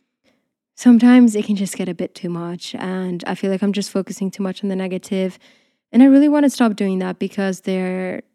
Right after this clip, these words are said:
you know, ninety-nine percent of you are the best human beings in the world. And, you know, I love reading your comments every single day. I get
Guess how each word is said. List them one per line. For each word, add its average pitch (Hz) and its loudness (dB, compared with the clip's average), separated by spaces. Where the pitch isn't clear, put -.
you 214 -2
know, 196 0
ninety-nine 202 0
percent 196 -4
of 185 -4
you 190 0
are 185 -4
the 180 -8
best 180 -8
human 185 -6
beings 185 -8
in 185 -6
the 185 -6
world. 185 -6
And, 190 -4
you 208 0
know, 196 2
I 190 -2
love 190 -2
reading 196 -2
your 196 -2
comments 190 -4
every 190 -6
single 202 -4
day. 190 -4
I 185 -6
get 190 -6